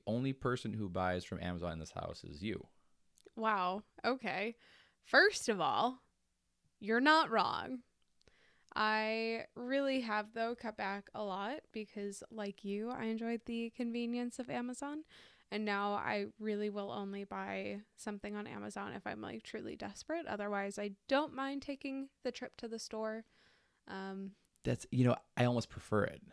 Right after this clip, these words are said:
Speaker 2: Yeah.
Speaker 1: I almost prefer it now.
Speaker 2: Yeah. Yeah. So, all right. Um, I don't think we need to explain Amazon at all. I'm pretty sure everybody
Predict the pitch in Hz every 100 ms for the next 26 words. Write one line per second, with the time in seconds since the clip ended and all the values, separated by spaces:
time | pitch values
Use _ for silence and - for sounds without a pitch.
0 | - 247 202 - 101 104 101 - 90 -
1 | 92 82 - 85 - 92 - - - 71
2 | 71 226 - _ _ _ _ _ _ _
3 | _ - - - 233 _ - - _ -
4 | 370 370 370 - 302 - - - - -
5 | _ _ _ _ - 208 220 220 220 220
6 | - 262 381 480 415 370 370 277 240 233
7 | 226 220 - - 208 208 220 240 _ -
8 | 220 220 220 220 220 240 285 220 226 220
9 | 196 202 - 202 202 208 214 190 185 196
10 | 190 190 196 202